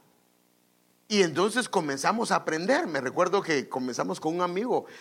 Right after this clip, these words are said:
y comenzamos a aprender, a aprender, a aprender. Y después cuando ya había aprendido, dije yo, "Ala, qué rico", porque antes tenía que estar rogando a las secretarias.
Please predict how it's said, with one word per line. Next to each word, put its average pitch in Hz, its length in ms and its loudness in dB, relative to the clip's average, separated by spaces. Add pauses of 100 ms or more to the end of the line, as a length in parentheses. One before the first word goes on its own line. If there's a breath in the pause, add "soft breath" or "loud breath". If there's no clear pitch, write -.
y 143 40 -2
comenzamos 143 520 0
a 165 40 4
aprender, 135 600 -4
a 202 60 -6
aprender, 156 580 -4
a 202 60 0
aprender. 147 580 -4 (560 loud breath)
Y - 180 -6
después - 300 -2
cuando 190 220 2
ya 131 140 4
había 185 160 4
aprendido, 147 500 -2
dije 135 220 -6
yo, 127 360 -4
"Ala, 90 400 -2
qué 107 220 -8
rico", 131 260 -4
porque 127 220 -6
antes 180 280 -6
tenía 151 240 -4
que 160 80 -8
estar 180 180 2
rogando 147 640 0
a - 20 2
las 147 160 -4
secretarias. 170 640 -2